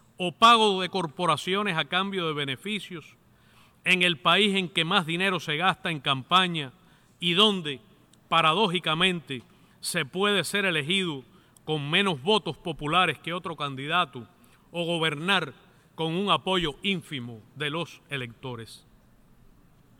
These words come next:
Es creciente e insólito el uso de la ciencia y la tecnología para ejercer hegemonía,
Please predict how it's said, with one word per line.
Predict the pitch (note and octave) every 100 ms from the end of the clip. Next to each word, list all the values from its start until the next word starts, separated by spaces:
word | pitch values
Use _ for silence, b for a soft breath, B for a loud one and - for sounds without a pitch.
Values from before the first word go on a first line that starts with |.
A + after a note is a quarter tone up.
| - b b b b D3+
Es | F3
creciente | - F3+ D#3 - G3+ A#3 G#3 G#3+ G3
e | E3
insólito | E3+ C#3+ - A3 G#3 F3+ D#3+ B2+ _ _ _ b b b b -
el | C#3+ G3
uso | A#3 - G#3+
de | G3+
la | F3+
ciencia | - A3+ A3+ -
y | F#3+
la | F3
tecnología | F3 F3 F3 D#3 D#3 G#3 E3+ B2+ b b b
para | F3+ F3+
ejercer | D#3 E3 C#3 - G3 G#3
hegemonía, | F3+ D3+ E3+ D#3+ E3 F3 C#3+